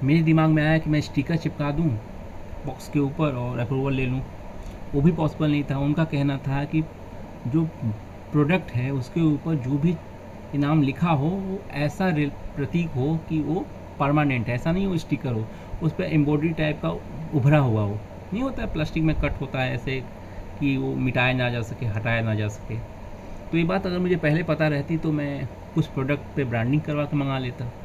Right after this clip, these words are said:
और उसे approval ले लेता। अब इतना बड़ा stock मंगाने के बाद मुझे पता चला कि ये भी चीज़ होती है। तो डिब्बे पे sticker लगा के काम नहीं चलेगा, product पे नाम लिख के काम नहीं चलेगा। तो दोस्तों,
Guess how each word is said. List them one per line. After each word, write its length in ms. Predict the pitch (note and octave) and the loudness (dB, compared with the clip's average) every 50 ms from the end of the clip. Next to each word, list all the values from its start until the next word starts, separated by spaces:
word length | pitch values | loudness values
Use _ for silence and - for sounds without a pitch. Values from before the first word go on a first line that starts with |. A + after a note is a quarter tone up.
| - - - - - - - | -14 -12 -14 -14 -12 -8 -4
और 100 | B2 B2 | -2 -2
उसे 160 | A2+ - C#3+ | -2 0 -2
approval 340 | C3 B2+ - B2 A#2+ C3+ C3 | -2 -2 -2 -2 -2 0 0
ले 120 | B2+ B2 | 0 0
लेता। 400 | A#2 A#2 A2 - - A2 A2+ A2+ - - - - - - - - | 0 0 -2 -4 -4 -6 -6 -6 -8 -10 -12 -12 -12 -14 -12 -6
अब 140 | D#3 D#3 D3 - | -6 -6 -4 -4
इतना 360 | - C#3+ - - E3 F3 F3 | -6 -6 -4 -2 -2 0 0
बड़ा 460 | E3 D3+ C3+ B2 A#2+ B2+ C3+ D3 D3+ | -2 -2 -4 -4 -2 -2 0 0 0
stock 320 | D3 - - D#3 D3 - - | 0 -2 -2 -2 -2 -2 -2
मंगाने 320 | C#3 C3+ C3+ C3+ C#3+ C#3+ | -2 -2 -2 -2 -2 -2
के 120 | C#3 - C3 | -2 -2 -2
बाद 300 | A2+ A2+ B2 C3+ C3+ C3 | -2 0 0 0 0 0
मुझे 160 | C3 B2+ B2+ | -2 -2 -2
पता 240 | - A#2+ - B2+ B2 | -2 -2 -2 -2 2
चला 280 | A#2 A#2+ A#2+ A#2+ A#2+ | 2 2 2 2 -2
कि 240 | B2+ D3+ E3 D3+ - C3 | -2 -2 -2 -2 -2 -2
ये 100 | B2 A#2+ | 0 0
भी 120 | A#2+ C3 | 0 0
चीज़ 260 | B2+ - C3+ B2+ A#2 | -2 -2 -2 -2 -2
होती 320 | G#2+ A2 G#2 - - G#2+ G2+ | -2 -2 -2 -2 -2 -2 -2
है। 120 | G#2+ G#2+ G#2 - - - - - - - - - - - - - - - - - - - - - - - - - - - - - | -2 -2 -4 -6 -10 -14 -14 -14 -14 -12 -12 -12 -12 -12 -12 -12 -14 -14 -14 -14 -14 -16 -14 -14 -14 -14 -14 -14 -14 -12 -4 0
तो 400 | E3+ E3+ F3 F3 F3+ F#3 F3 D#3+ - - - - - - | 2 2 4 4 4 4 2 2 0 -6 -14 -14 -10 -6
डिब्बे 300 | B2+ A#2+ D3 C#3+ D3 F3 | 0 2 2 2 2 0
पे 220 | E3 F3 F3 F3 D#3+ | 0 2 2 0 0
sticker 280 | - - D#3 D#3 E3 | 2 0 2 4 4
लगा 240 | D#3+ D#3+ D#3+ D#3+ D#3 | 4 4 4 4 4
के 120 | D#3 D#3+ | 4 2
काम 220 | D#3 - C#3+ D3 D3 | 2 2 0 2 2
नहीं 160 | D3 D3 D3+ | 4 2 2
चलेगा, 400 | D3+ E3 D3+ D3 D3 D3 D3 D3+ D#3+ D#3 - - - - - - - - - - - - - - | 2 2 0 2 0 0 -2 -2 -4 -2 -4 -6 -6 -6 -10 -10 -10 -10 -10 -10 -10 -10 -4 0
product 280 | C3+ C#3 D#3 D3 - | 2 2 4 2 2
पे 100 | - D3+ | 0 0
नाम 240 | C#3+ C#3+ C#3+ D3 C#3+ | 0 0 0 0 0
लिख 120 | C#3+ C3+ | 0 0
के 80 | - D3 | -2 -4
काम 220 | - C3+ C3 C3+ | -2 -2 -2 -2
नहीं 140 | C3 C3 C3 | -2 -4 -4
चलेगा। 420 | C3 - C3 C3 C3 B2+ C3+ C3+ C#3+ | -4 -4 -4 -4 -4 -4 -6 -6 -6
तो 220 | D3+ - C3 B2+ | -8 -6 -6 -6
दोस्तों, 560 | B2+ - C3+ B2+ - - - - E3 E3 E3 | -4 -4 -4 -4 -4 -6 -4 -2 0 0 0